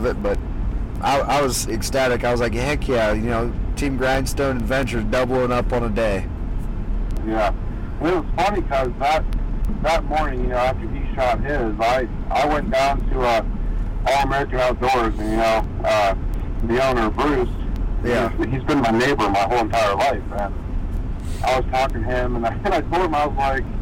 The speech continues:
Speaker 2: "Oh, yeah, I'm going hunting." I was like, You know, honestly, I'd be happy to at least get a doe, and not even, you know,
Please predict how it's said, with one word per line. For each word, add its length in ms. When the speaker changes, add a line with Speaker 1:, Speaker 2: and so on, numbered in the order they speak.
Speaker 2:
"Oh, 280
yeah, 100
I'm 100
going 300
hunting." 420
I 120
was 80
like, 240
You 80
know, 340
honestly, 420
I'd 200
be 100
happy 320
to 80
at 160
least 260
get 160
a 100
doe, 340
and 200
not 220
even, 240
you 60
know, 240